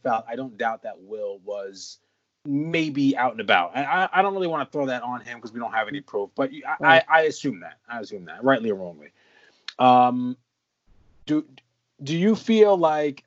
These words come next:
Speaker 1: that happens a lot in Hollywood, though, where it's just kinda like there are people who are married and then they're just kinda like,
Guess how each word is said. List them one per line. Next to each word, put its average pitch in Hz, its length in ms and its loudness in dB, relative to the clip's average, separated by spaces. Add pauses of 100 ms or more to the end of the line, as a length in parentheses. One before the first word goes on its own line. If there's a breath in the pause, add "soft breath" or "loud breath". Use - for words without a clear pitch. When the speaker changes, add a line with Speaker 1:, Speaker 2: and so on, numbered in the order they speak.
(140)
Speaker 1:
that 143 180 -2
happens 139 420 -2
a 127 60 -6
lot 123 380 -2
in 123 120 -12
Hollywood, 131 540 -6
though, 143 200 -8
where 123 240 -6
it's 113 80 -14
just 117 160 -14
kinda 123 160 -6
like 120 140 -4
there 120 100 -2
are 107 40 -6
people 139 300 -4
who 120 100 -2
are 110 100 -2
married 127 580 -2
and 117 140 -14
then 110 80 -20
they're 113 100 -14
just 110 140 -14
kinda 120 200 -6
like, 110 360 2